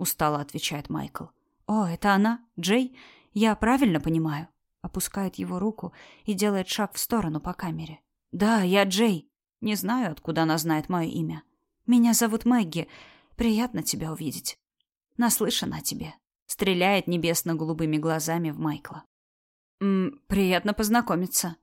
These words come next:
наверное. Что я еще должна сказать?» «Надеюсь, наслышана только о хорошем». Пытаюсь пошутить в этой гнетущей обстановке. «А как же?» От ее широкой улыбки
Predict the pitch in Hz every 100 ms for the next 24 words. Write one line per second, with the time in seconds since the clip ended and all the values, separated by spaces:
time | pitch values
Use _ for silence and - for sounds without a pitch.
0 | _ _ - 165 151 147 110 107 - _
1 | _ - - 156 - - - 95 160 -
2 | - - 170 160 - _ _ _ _ _
3 | - 202 180 202 220 220 233 226 226 226
4 | 233 220 233 226 226 220 208 226 - 190
5 | 151 _ _ _ - 190 185 185 - 170
6 | - - 196 185 156 147 147 170 165 113
7 | - 139 - - 165 143 - 175 - _
8 | _ - 214 - 147 151 151 - _ _
9 | _ _ 190 - 185 185 196 - 196 190
10 | 170 165 214 - -